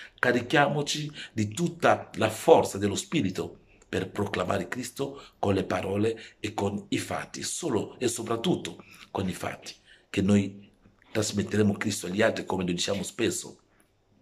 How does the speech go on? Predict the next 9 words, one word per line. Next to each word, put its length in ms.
Visto 240
che 120
Gesù 560
muore 540
per 180
radunare 720
tutto 240
il 120
popolo, 600